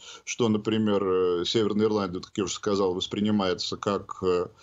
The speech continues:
э, прежде всего, место такого сред-, низкого, среднего, даже низшего среднего класса и класса рабочего.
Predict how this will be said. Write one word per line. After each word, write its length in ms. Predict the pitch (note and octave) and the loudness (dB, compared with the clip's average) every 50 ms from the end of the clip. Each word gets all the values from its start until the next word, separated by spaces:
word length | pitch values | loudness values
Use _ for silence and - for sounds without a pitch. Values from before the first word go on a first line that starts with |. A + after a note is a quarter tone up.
| - - - _ _ | -20 -20 -20 _ _
э, 160 | - - E2+ F2 - | -6 -4 -4 -2 0
прежде 260 | - A2 G#2 F#2+ G2 | 2 2 2 0 -2
всего, 320 | F#2+ - - G#2+ G2 G2 | -4 -2 0 0 0 2
место 720 | G#2 G#2+ G#2 G2 F#2+ - - - - F#2+ F#2 F2 E2+ E2+ E2 | 2 2 2 2 0 -2 -6 -4 -2 0 2 2 2 0 0
такого 380 | - E2 D#2+ D2+ E2+ D#2 D#2 | -2 -4 -4 -4 -2 -2 -2
сред-, 380 | D#2 - - A2+ G2+ G2+ F#2 F#2 | -2 0 0 2 2 2 0 0
низкого, 800 | A#2+ A2 A2+ B2 B2 A2+ A#2 - - A2 G2+ G2+ G#2+ G#2+ G#2 G#2+ | 2 2 4 4 4 2 0 0 0 2 2 2 2 0 -2 -2
среднего, 560 | - - - A#2+ A#2+ A2 F#2 G#2 G2+ F#2+ F#2+ | -2 0 0 0 0 0 2 0 0 0 0
даже 200 | F#2+ F#2 F2 G2 | 0 0 0 0
низшего 480 | G#2+ A#2 A2+ G2+ - - - G2+ F2+ F#2 | 2 2 2 0 0 -2 -4 -2 -2 -2
среднего 440 | - - F#2+ F#2 E2+ F#2+ F#2 F#2 F#2 | -2 -2 -2 -2 -2 -2 -2 -2 -2
класса 420 | - F#2+ F#2 E2+ E2+ - - F#2 | 0 0 0 0 0 -2 -2 -4
и 40 | F2+ | -4
класса 340 | - F#2+ F#2 E2+ - - F#2 | -2 0 -2 -2 0 -2 0
рабочего. 640 | F2+ G2 G#2+ B2 D#3 G#3 A#3 G#3+ - - G2+ F2+ F#2 | 0 0 2 2 2 0 0 0 -2 -2 -2 -4 -4